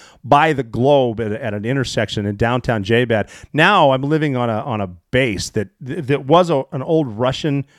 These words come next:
airfield. And when we first got there, I think there were, um, Russian Hind helicopters still there. Like, the, the first three they shot down were in a row on that airfield, I'm pretty sure.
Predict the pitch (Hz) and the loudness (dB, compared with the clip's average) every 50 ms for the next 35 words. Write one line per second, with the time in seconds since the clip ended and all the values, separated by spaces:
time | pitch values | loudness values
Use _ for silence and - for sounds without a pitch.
0 | _ _ _ _ _ _ _ _ _ _ _ _ _ _ _ _ 151 151 165 196 | _ _ _ _ _ _ _ _ _ _ _ _ _ _ _ _ 4 6 6 4
1 | 185 - - 123 92 98 110 113 127 131 143 151 175 180 185 170 - - 139 - | 2 -2 -8 -10 -10 -10 -10 -10 -8 -6 -6 -6 -6 -6 -8 -10 -8 -8 -10 -6
2 | - - 139 165 - - 123 120 110 - - 165 165 - 170 147 127 120 117 - | -4 -2 0 0 0 2 2 0 2 2 0 -2 2 4 4 4 4 2 0 -4
3 | _ 131 117 101 98 95 101 104 117 127 139 139 - 143 113 95 123 127 131 117 | _ -4 -4 -2 -2 -4 -6 -2 2 2 2 2 2 -4 -8 -6 -6 -6 -4 -4
4 | 131 123 139 - 123 104 104 - 90 - - - 160 123 104 131 135 110 95 92 | -4 -4 -4 -4 -4 -6 -6 -6 -10 -10 -4 -2 -2 0 2 2 2 0 0 -4
5 | - 127 117 123 123 - - 180 120 - - 143 151 156 139 120 104 - - 135 | -8 -8 -8 -8 -8 -6 -6 -6 -6 -6 -6 -2 0 2 2 0 0 0 0 0
6 | 127 - - 135 131 120 107 113 113 131 156 139 120 110 113 139 139 120 113 131 | 0 0 0 -2 0 0 -2 -2 -2 -4 -2 -2 -2 0 4 4 4 4 2 0
7 | 127 123 120 117 113 107 107 101 113 120 135 - - 160 170 165 147 131 107 - | -2 -2 0 -2 -2 -2 -2 -2 -4 -4 -4 -4 -6 -6 -6 -8 -10 -12 -12 -10
8 | 139 131 135 - - 156 165 | -10 -10 -10 -8 -8 -8 -8